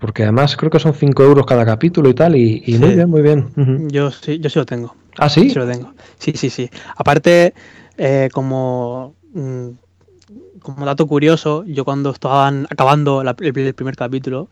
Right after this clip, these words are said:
Speaker 2: yo estuve en las oficinas de allí de, de, de Ramón, que es el, el chico este que estuvo allí en Madrid, ¿puede ser?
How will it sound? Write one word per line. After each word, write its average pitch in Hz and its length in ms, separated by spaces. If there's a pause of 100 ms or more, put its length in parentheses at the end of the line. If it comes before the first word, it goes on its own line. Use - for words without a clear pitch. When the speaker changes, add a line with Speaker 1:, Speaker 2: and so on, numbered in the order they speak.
Speaker 2:
yo - 60
estuve 127 460
en 117 100
las 120 180
oficinas 120 360
de 117 60
allí 117 180
de, 117 340
de, 120 380
de 123 160
Ramón, 139 380
que - 100
es - 80
el, 123 260
el 127 200
chico 131 260
este 135 180
que 123 40
estuvo 131 180
allí 131 120
en 135 60
Madrid, 131 260
¿puede 139 160
ser? 208 200